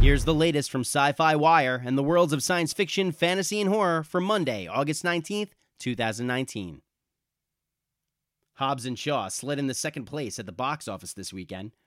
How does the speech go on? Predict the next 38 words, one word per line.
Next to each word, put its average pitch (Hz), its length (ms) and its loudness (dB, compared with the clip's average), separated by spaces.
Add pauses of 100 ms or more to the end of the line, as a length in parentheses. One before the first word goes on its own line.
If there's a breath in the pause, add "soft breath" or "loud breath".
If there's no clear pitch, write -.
falling 139 320 -2
to 139 140 -6
the - 80 -8
R-rated 143 520 -2
comedy 143 400 -4
Good 143 300 0
Boys. 85 400 -12 (540)
The 123 60 -4
new 165 180 4
animated 160 440 0
film, 151 360 0
The 131 180 -4
Angry 151 240 0
Birds 139 320 -2
Movie 135 280 0
Two, 131 440 -4 (100)
opened 139 280 -2
in 117 100 -4
third 220 260 -6
place 110 380 -8 (180)
with 123 120 -8
around 120 260 -6
sixteen 180 460 -4
million 117 400 -2 (100)
across 110 340 -8
a 107 60 -8
week 131 220 -6
and 139 80 -4
a 123 40 -4
half 123 220 -4
span. 107 440 -10 (520)
Scary 127 380 -2
Stories 131 340 -4
to 117 80 -12
Tell 135 180 -4
in 127 60 -4
the 117 80 -6
Dark 139 320 -2